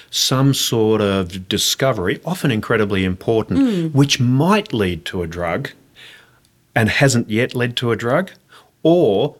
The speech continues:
Speaker 1: the development of a drug that is just starting to undergo tests in a test tube, uh, or in experimental animals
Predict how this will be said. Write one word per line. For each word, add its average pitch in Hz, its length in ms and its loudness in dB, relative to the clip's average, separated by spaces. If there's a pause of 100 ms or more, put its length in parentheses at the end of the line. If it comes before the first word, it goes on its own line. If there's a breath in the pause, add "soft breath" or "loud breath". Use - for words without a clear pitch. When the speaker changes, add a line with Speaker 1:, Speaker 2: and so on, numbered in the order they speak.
Speaker 1:
the 117 140 -2
development 123 640 0
of 110 140 -2
a 107 80 0
drug 113 400 -2
that 110 160 -2
is 110 180 -2
just - 560 -4
starting 127 480 -2
to 117 200 -2
undergo 107 640 0 (200)
tests - 500 -4 (140)
in 101 120 -2
a 90 60 -2
test - 420 -4
tube, 233 320 -2 (540 soft breath)
uh, 101 440 -2
or 113 280 2
in 101 140 2
experimental 101 800 -4
animals 123 500 -4